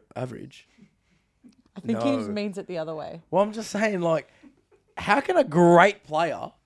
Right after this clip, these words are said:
Speaker 3: not start at a Premier League team? Like, if you're gonna be a great Premier League player, you start at any team in
Speaker 1: But
Speaker 3: the
Speaker 1: it's
Speaker 3: league.
Speaker 1: kind of the fullback thing again. That's what I'm stuck in. That
Speaker 3: But
Speaker 1: it's
Speaker 3: you
Speaker 1: like
Speaker 3: start at any team in the league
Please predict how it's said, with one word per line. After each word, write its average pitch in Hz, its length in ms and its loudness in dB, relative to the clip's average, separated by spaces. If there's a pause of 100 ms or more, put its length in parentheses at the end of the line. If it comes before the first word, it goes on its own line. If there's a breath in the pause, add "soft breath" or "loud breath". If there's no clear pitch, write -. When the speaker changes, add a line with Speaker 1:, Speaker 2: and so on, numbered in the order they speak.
Speaker 3:
not 147 460 -2
start 147 460 2
at 135 100 -10
a 131 40 -10
Premier 139 300 -8
League 131 160 -8
team? 131 220 -8
Like, 139 140 -4 (300 loud breath)
if - 140 -2
you're 285 120 8
gonna 359 140 8
be 339 80 12
a 233 60 8
great 165 640 8
Premier 180 240 -6
League 147 160 -8
player, 147 200 -6
you 139 180 -10
start 185 340 -2
at - 100 -6
any 151 200 -8
team 147 200 -10
in 139 40 -10
Speaker 1:
But 160 140 4
Speaker 3:
the 160 60 -2
Speaker 1:
it's 156 60 -8
Speaker 3:
league. - 60 -12
Speaker 1:
kind 170 180 -2
of 175 60 -2
the 147 60 -4
fullback 135 400 -2
thing 120 200 -10
again. 104 260 -12
That's 113 240 -8
what 123 100 -2
I'm 117 140 -2
stuck - 360 -12
in. 101 120 -12
That 98 80 -14
Speaker 3:
But 151 80 -8
Speaker 1:
it's 160 80 -6
Speaker 3:
you 202 60 0
Speaker 1:
like 196 60 -2
Speaker 3:
start 185 300 2
at 131 120 -4
any 156 220 -6
team 143 240 -4
in 131 60 -10
the 117 80 -10
league 107 320 -14